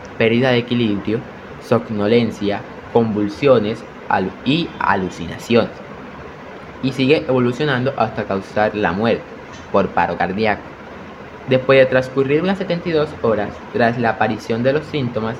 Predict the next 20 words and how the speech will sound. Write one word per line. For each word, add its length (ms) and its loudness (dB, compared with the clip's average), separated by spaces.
la 80 0
enfermedad, 580 0
como 240 2
ya 380 0
ha 140 2
visto, 380 0
puede 240 0
avanzar 380 2
rápidamente. 600 0
Y 80 -2
en 60 0
general 400 4
deriva 500 4
en 120 -4
la 80 -2
muerte 400 2
en 120 2
aproximadamente 640 0
cinco 440 0
días 240 2